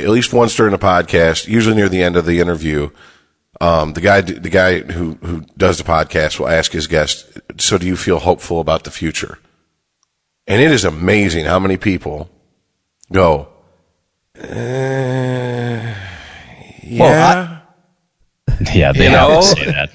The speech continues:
Speaker 2: Yeah, you, 'cause it's really, it's, it's heresy to say no.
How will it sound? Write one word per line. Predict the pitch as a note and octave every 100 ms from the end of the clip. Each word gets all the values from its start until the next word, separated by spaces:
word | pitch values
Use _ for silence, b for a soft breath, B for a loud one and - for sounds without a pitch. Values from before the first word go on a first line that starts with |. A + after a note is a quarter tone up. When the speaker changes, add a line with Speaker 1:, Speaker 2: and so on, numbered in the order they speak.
| -
Speaker 2:
Yeah, | - C#2 B1+ D2
you, | G#2+ F#2
'cause | E2 E2 D#2+
it's | F2 -
really, | F#2+ E2+
it's, | D#2
it's | E2+ E2+ - - B B
heresy | - G#2 F#2 - F2
to | D2+
say | - D#2
no. | D2 D2 C2 B1+